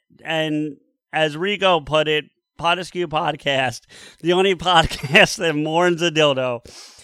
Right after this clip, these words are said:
Especially when C J began to hum a Battlefield bugle in her <laughs> <laughs> on her, which left me completely breathless as I was <laughs> crying in hysterics.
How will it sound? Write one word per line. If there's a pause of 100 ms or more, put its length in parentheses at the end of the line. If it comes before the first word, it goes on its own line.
(300)
Especially
when
C
J
began
to
hum (120)
a
Battlefield
bugle
in
her
<laughs> (360)
<laughs>
on
her, (380)
which
left
me
completely
breathless
as
I
was
<laughs>
crying
in
hysterics.